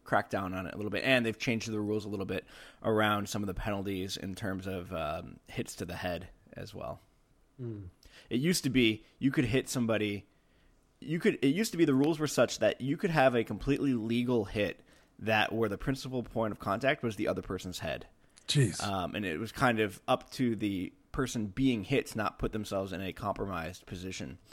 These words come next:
Speaker 1: But now the rules are changed where any hit, inadvertent or not, clean or not, that makes the head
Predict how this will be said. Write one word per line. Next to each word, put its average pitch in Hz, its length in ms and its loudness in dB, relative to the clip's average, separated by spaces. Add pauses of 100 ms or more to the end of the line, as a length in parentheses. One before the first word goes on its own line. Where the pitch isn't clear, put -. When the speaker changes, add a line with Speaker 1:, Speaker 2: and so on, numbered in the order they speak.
(340)
Speaker 1:
But 104 120 -2
now 117 640 6
the 113 180 -6
rules 107 260 -2
are 101 80 -4
changed 98 480 -6
where 95 320 -2 (220)
any 151 340 6
hit, 95 400 -2 (300)
inadvertent 123 760 2
or 98 120 -4
not, 101 540 0 (220)
clean 135 480 2
or 98 120 -2
not, 101 420 2 (300)
that 101 180 0
makes 110 300 -2
the 90 180 -4
head 104 340 0